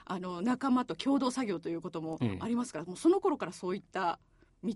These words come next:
Speaker 1: にこう、進もうっていうお気持ちはあったんでしょうか？
Speaker 2: そうですね。高校に入った後は、まあ、次の進路を決めるにあたって、
Speaker 1: ええ。
Speaker 2: まあ、普通は大学進学かなと思うんですが、
Speaker 1: はい。
Speaker 2: まあ、その時に大学出た後もどういう進路を取るかというのも多少は考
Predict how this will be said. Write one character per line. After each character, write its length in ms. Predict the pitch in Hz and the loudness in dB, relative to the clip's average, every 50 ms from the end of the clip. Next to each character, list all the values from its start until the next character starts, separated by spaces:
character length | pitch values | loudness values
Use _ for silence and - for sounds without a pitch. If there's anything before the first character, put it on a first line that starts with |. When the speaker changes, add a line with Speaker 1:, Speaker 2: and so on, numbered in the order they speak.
| - - | -4 -4
Speaker 1:
に 160 | 202 196 156 | -4 -4 -6
こ 140 | - - - | -6 -10 -12
う、 40 | - | -12
進 240 | - - - - | -12 -12 -12 -10
も 120 | 180 - 208 | -6 -6 -6
う 40 | 202 | -4
っ 20 | |
て 100 | - 175 | -2 0
い 120 | 180 160 | 0 0
う 60 | - - - | -2 -6 -10
お 40 | 185 | -14
気 100 | - - | -8 -6
持 100 | 208 208 | -6 -6
ち 120 | 208 - 226 | -6 -6 -6
は 60 | 196 | -6
あ 20 | 240 | -6
っ 20 | |
た 140 | - - 175 | -6 -6 -8
ん 40 | - | -8
で 80 | - | -6
し 120 | - - - | -10 -12 -12
ょ 20 | |
う 40 | - | -10
か？ 40 | - | -4
Speaker 2:
そ 120 | - 175 | -2 0
う 20 | 127 | 0
で 80 | 92 | 0
す 80 | 92 107 | -2 -2
ね。 100 | 107 101 | -4 -2
高 180 | - - 143 131 | 0 0 0 2
校 160 | - 143 143 | 2 2 4
に 240 | 143 135 135 131 131 | 6 6 6 4 2
入 240 | - - 139 120 110 | 0 0 0 0 0
っ 40 | - - - | 0 -6 -6
た 80 | - 92 | -4 -4
後 220 | 90 - - 95 | -4 -4 -6 -4
は、 80 | 95 95 | -4 -2
ま 180 | 98 95 90 | 0 0 0
あ、 60 | 85 - | -2 -2
次 220 | - - 104 101 | -4 -4 -2 -2
の 100 | 98 87 | -2 -2
進 240 | - - - 98 90 | -2 -4 -2 -2 -2
路 80 | 85 85 | -2 -4
を 80 | 92 | -6
決 180 | 95 - - 113 | -8 -8 -4 -2
め 120 | 104 98 92 | -2 0 0
る 160 | 95 98 92 | 0 -2 -2
に 160 | 98 98 87 | -2 -2 -2
あ 60 | 87 | -2
た 100 | - 92 | -4 -4
っ 60 | 90 - | -8 -6
て、 120 | - - | -4 -2
Speaker 1:
え 40 | 262 | 0
え。 360 | 262 269 269 247 233 190 160 - - - - - - - _ | 0 0 0 0 -2 -6 -8 -14 -20 -20 -20 -20 -20 -8 _
Speaker 2:
ま 100 | - 101 | -2 -2
あ、 80 | 82 - - - - - _ _ | -2 -4 -8 -16 -20 -20 _ _
普 100 | - - | -20 -16
通 120 | - - 135 | -6 -2 0
は 60 | 113 | 2
大 160 | 95 92 90 | 2 2 2
学 160 | 87 87 - | 0 -2 -4
進 280 | - - - 98 92 92 | -4 -4 -2 0 0 2
学 640 | 90 87 - - 95 90 87 90 87 85 87 87 - - _ _ | 0 -2 -4 -2 -2 0 0 0 0 -2 -2 -4 -8 -12 _ _
か 100 | - 95 | -4 -2
な 120 | 95 95 | -2 -2
と 120 | - - | -2 -4
思 180 | 87 87 95 90 | -4 -2 -2 -2
う 20 | |
ん 100 | 87 82 | -2 -2
で 100 | 87 90 | -4 -6
す 100 | 90 - | -2 0
が、 60 | 262 294 | 4 4
Speaker 1:
は 280 | 311 285 - 120 107 95 | 6 6 6 6 4 4
い。 20 | |
Speaker 2:
ま 120 | 107 107 | 2 0
あ、 40 | 101 | 0
そ 120 | - - 117 | 0 0 0
の 120 | 113 113 | 0 0
時 260 | - 113 - - - | 0 -4 -4 -2 -2
に 240 | 95 87 85 85 - - _ - _ _ - | -2 -2 -2 -4 -8 -12 _ -20 _ _ -4
大 200 | 104 107 110 117 | 0 0 2 2
学 220 | 113 107 - 117 | 0 0 0 0
出 100 | 107 127 | 0 0
た 160 | - - 131 123 | 2 4 4 4
後 200 | 123 123 151 165 | 4 2 0 0
も 140 | 180 135 | 0 2
ど 200 | 95 101 98 95 | 2 2 2 2
う 60 | 90 87 | 2 2
い 120 | 90 87 | 0 -2
う 40 | - | -4
進 260 | - - 101 92 95 | -4 -4 -2 -2 -2
路 140 | 92 90 87 | -2 -4 -4
を 60 | 85 | -6
取 240 | - - 95 90 85 | -6 -6 -4 -4 -4
る 40 | - | -6
か 120 | 92 92 | -8 -12
と 140 | - - 90 | -10 -10 -8
い 100 | 87 87 | -6 -6
う 40 | 85 | -6
の 80 | 82 82 | -6 -6
も 140 | 80 87 95 | -8 -8 -10
多 120 | - - 139 | -8 -8 -4
少 140 | - 175 | 0 0
は 60 | 165 151 | 0 0
考 140 | - 113 | 0 0